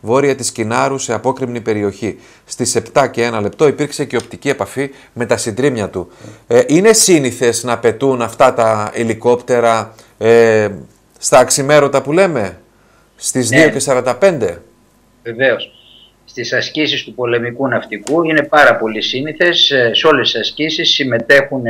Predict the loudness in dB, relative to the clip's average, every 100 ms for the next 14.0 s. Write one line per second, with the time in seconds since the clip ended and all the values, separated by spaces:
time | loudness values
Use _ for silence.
0 | 0 0 0 -2 4 4 4 -2 _ -20
1 | _ _ _ -4 -2 -2 -2 2 4 4
2 | 4 4 4 4 4 4 0 0 2 0
3 | 0 0 0 -2 -8 -2 0 2 2 2
4 | 2 4 4 0 -2 0 -2 -2 -4 -2
5 | -6 -2 0 0 -2 0 2 2 -2 0
6 | 4 4 4 -2 2 4 4 2 0 2
7 | 0 0 -2 0 4 4 4 2 -4 -4
8 | 0 2 0 -2 -8 -10 -4 -2 -2 -4
9 | -2 -4 2 2 2 0 4 6 4 2
10 | _ _ _ _ 2 4 2 2 0 0
11 | -2 -2 -2 -2 2 4 4 4 2 0
12 | -4 -2 -2 -2 -4 -4 2 0 2 -2
13 | -2 -4 -4 0 2 2 2 2 -2 -2